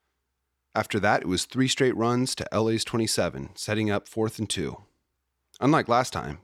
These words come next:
Pete Carroll made the right choice and kept the offense on the field. The play call, however, was a bit more dubious. Seattle,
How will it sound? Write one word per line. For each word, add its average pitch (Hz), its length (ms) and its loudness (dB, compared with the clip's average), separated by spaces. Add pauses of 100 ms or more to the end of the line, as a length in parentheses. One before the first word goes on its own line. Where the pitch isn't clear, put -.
Pete 143 120 0
Carroll 131 200 4
made 113 180 2
the 95 80 -2
right 104 220 4
choice 104 300 0
and 85 80 -10
kept 101 180 -4
the 92 120 -2
offense 85 280 -6
on 85 80 -4
the 78 80 -8
field. 85 340 -6 (560)
The - 80 -16
play 170 220 4
call, 82 240 2
however, 78 480 -4 (160)
was 95 160 -2
a 82 60 -10
bit 104 180 0
more 95 160 0
dubious. 78 640 -6 (680)
Seattle, 113 560 0